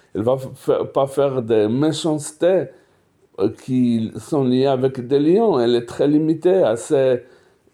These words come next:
limites. Par contre, chez l'homme, lorsqu'il devient animal, il peut devenir sauvage, il peut devenir, euh, euh, méchant, euh, agressif, euh, et très mauvais.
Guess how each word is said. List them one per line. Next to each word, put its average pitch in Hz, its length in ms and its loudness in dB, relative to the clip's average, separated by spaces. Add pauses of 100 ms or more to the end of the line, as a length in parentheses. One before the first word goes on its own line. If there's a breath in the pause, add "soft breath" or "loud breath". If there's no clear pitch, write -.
limites. 175 720 0 (240)
Par - 120 -2
contre, 170 340 -4
chez 127 220 0
l'homme, 147 420 0 (500)
lorsqu'il 135 480 -2
devient 123 300 -2
animal, 127 760 0 (520)
il 131 140 -8
peut 151 160 0
devenir 139 720 0 (180)
sauvage, 131 720 -2
il 113 80 -10
peut 131 160 -2
devenir, 123 560 -2
euh, 92 300 0 (440 soft breath)
euh, - 340 -2
méchant, 147 760 -2 (100)
euh, 90 500 -2 (400)
agressif, 135 640 0 (100)
euh, 90 400 0 (520 soft breath)
et - 160 0
très - 220 -2
mauvais. 135 540 0